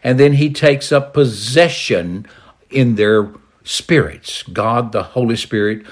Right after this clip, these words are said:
joins himself with our spirit so that we are made alive in Christ by the presence of the Holy Spirit himself.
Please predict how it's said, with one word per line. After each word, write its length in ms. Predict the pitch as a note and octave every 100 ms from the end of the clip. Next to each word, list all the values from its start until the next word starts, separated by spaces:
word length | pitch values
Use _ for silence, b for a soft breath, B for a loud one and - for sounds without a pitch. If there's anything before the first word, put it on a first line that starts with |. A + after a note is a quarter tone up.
| B B
joins 540 | F#2+ C3 C#3+ D#3 C#3+ C#3+
himself 360 | B2+ - B2
with 160 | C3+ B2
our 260 | A#2 C3+ C#3
spirit 640 | - - A#2 D2+ D2 _ _ b b b
so 220 | - B2
that 100 | A2
we 260 | G2 A#2 C3+
are 160 | G2 G2+
made 280 | G#2 A2+
alive 800 | G#2+ G2+ F#2+ G#2 A#2+ C#3+ D#3+ D#3 D3
in 260 | C#3+ E3+ F#3
Christ 800 | - B2+ A2+ G2 A#2+ C3 - - B B B
by 320 | F#2 A#2+ C3
the 160 | C3+ A#2
presence 880 | - - F#3 G3 A#2+ F2 - - - b b
of 140 | A2
the 100 | G#2
Holy 340 | - C3+ B2+ B2
Spirit 600 | - - G#2 G#2+ G#2 - b
himself. 800 | b G#2+ G2+ G2+ - - G2+ C#2+